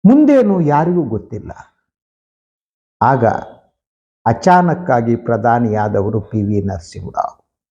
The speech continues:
ಪಿ ವಿ ನರಸಿಂಹರಾವ್ ಅವ್ರನ್ನ ಕಾಂಗ್ರೆಸ್ಸು ಮರೆತಿದೆ.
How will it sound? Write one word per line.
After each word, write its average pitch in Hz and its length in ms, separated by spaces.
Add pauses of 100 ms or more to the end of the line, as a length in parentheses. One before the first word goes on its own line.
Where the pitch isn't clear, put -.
(1120)
ಪಿ 302 180
ವಿ 320 140
ನರಸಿಂಹರಾವ್ 262 680
ಅವ್ರನ್ನ 208 460
ಕಾಂಗ್ರೆಸ್ಸು 170 580
ಮರೆತಿದೆ. 104 840